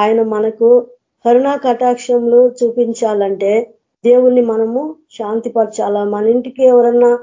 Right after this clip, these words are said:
ఓ, ఒక ఆఫీసరు ఎవరన్నా ఒక గొప్ప వాళ్ళు మన ఇంటికి వస్తే వాళ్ళు ఎంతో మనము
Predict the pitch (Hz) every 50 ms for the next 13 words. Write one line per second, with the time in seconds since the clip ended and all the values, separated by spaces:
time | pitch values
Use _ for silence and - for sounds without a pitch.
0 | - _ _ _ _ _ _ _ 214 220 226 220 220 214 214 220 220 226 240 233
1 | 247 247 240 - 247 233 240 240 240 240 233 226 233 240 247 254 247 247 254 254
2 | 247 240 240 - _ _ _ _ _ _ _ - 202 226 240 214 240 233 233 -
3 | 277 269 277 269 269 262 247 247 240 233 233 240 240 240 - 254 247 240 240 -
4 | 247 220 220 220 220 226 226 233 240 240 240 254 254 285 294 294 285 269 254 247
5 | 240 240 240 247